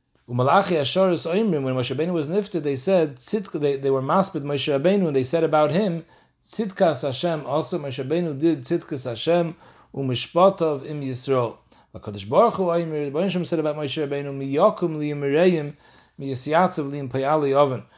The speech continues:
So Rashi, who's gonna stand up for my name to be Mechiach Klal Yisrael?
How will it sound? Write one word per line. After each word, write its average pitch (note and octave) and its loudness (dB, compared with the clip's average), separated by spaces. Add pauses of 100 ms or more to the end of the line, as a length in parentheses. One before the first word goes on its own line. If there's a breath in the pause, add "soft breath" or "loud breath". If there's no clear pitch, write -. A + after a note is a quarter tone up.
(240 soft breath)
So - -12
Rashi, D3+ 0
who's F3+ 0
gonna E3+ -2
stand E3 -2
up E3+ 2
for D3+ -10
my C#3 -2
name D#3 0 (360 loud breath)
to D3+ -12
be D3 2
Mechiach D3 0
Klal D#3 4
Yisrael? B2 -6